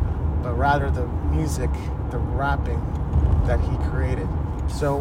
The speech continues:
what are you doing? What, what does your work ethic look like right now?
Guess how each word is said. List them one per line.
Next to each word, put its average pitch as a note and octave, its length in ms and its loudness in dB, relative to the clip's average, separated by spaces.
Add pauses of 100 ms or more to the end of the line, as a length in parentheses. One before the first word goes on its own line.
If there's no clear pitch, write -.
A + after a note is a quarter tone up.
(140)
what E3+ 180 2
are G3 100 4
you E3+ 520 2 (140)
doing? D3+ 440 2
What, C#3+ 200 0
what D3 180 0
does D#3+ 200 2
your D#3+ 160 4
work C#3+ 360 2 (180)
ethic - 320 0 (220)
look - 240 0
like A2 220 -2
right G#2 260 -2
now? - 160 -2